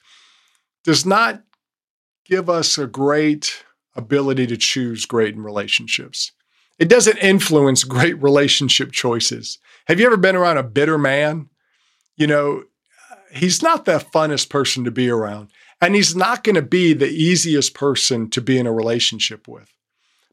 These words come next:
But men who are bitter make bad choices. They're gonna pick the wrong kind of women.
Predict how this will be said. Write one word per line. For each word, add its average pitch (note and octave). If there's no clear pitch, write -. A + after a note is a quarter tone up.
But E3+
men A#3
who G3+
are D#3+
bitter C#3+
make D#3+
bad D#3
choices. -
They're D#3+
gonna G3+
pick D3
the C3
wrong C3+
kind C3
of A#2
women. G#2